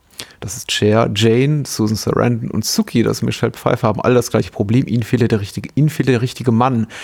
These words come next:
In der Kleinstadt Eastwick schlagen sie sich so gut es geht durch. Alexandra ist als Künstlerin im Umgang mit Ton beschäftigt. Jane ist Musiklehrerin mit Leidenschaft und Sookie ist nicht nur Zeitungsreporterin, sondern auch siebenfache Mutter. Als sie bei einem ihrer Geme-,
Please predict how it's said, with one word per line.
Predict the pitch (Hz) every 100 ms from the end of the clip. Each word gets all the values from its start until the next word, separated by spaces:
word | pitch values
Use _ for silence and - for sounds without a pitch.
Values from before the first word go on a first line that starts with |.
| -
In | -
der | 120
Kleinstadt | - 135 - 113 143
Eastwick | 165 - 123
schlagen | - 120 123 135
sie | 117
sich | 127 -
so | 107
gut | 117 139
es | 110
geht | - 113 -
durch. | 127 107 -
Alexandra | 117 117 - 143 127
ist | -
als | -
Künstlerin | - 170 - 131 135
im | -
Umgang | 110 135 123
mit | 113 -
Ton | - 165
beschäftigt. | 127 - 123 - 123 - - - -
Jane | 135
ist | 110
Musiklehrerin | 123 101 127 - 123 117 113 113
mit | 110
Leidenschaft | 107 107 135 143 - 147 -
und | 110
Sookie | - 160 156 110
ist | - 113 -
nicht | 156 -
nur | 117 139 143
Zeitungsreporterin, | - 160 151 - 117 - 113 117 127 - - -
sondern | 127 120
auch | 107
siebenfache | 101 147 139 131 120
Mutter. | 117 135 113 117 - - - - -
Als | 110 -
sie |
bei | 127 -
einem | 135 151
ihrer | 135 123
Geme-, | 113 113